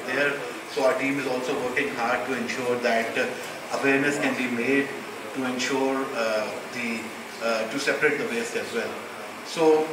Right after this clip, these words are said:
uh, hopefully, you know, uh, in, uh, in, in next, in some next event, we will be able to, uh, tell you that whether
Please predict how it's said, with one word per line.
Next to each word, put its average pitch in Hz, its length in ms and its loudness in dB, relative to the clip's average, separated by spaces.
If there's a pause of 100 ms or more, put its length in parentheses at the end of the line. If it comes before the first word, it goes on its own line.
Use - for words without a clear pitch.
(160)
uh, 143 540 6
hopefully, 180 420 4
you 165 80 6
know, 151 140 4 (200)
uh, 123 460 0 (240)
in, 151 140 0 (100)
uh, 131 320 4 (380)
in, 143 240 0
in 143 220 2
next, - 520 0
in 143 140 0
some 139 260 4
next 139 280 0
event, 147 280 2 (140)
we 131 60 -2
will 127 220 0
be 131 180 2
able 135 200 2
to, 139 440 2 (520)
uh, 123 260 2
tell 143 140 2
you 147 280 2
that 127 220 2
whether 127 200 0